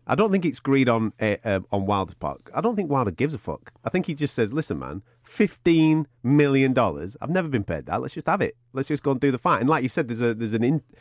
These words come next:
interim fight there that he's gonna get paid five million dollars. So in essence, it's a twenty million dollar deal for him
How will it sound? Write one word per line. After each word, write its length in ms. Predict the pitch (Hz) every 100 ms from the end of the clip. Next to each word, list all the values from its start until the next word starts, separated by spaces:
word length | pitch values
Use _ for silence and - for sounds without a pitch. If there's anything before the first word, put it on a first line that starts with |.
| _
interim 400 | - 175 - 123
fight 240 | 104 127 104
there 120 | 104
that 140 | 98
he's 80 | 107
gonna 160 | 110 127
get 140 | 123
paid 160 | - 139
five 320 | - 214 254
million 220 | 175 110
dollars. 240 | 95 85 80
So 100 | 165
in 80 | 170
essence, 380 | 247 - 80 123
it's 100 | 143
a 60 |
twenty 380 | - 202 196 -
million 340 | 143 147 135
dollar 260 | 123 135 127
deal 280 | 113 202 202
for 240 | - 90
him 140 | 67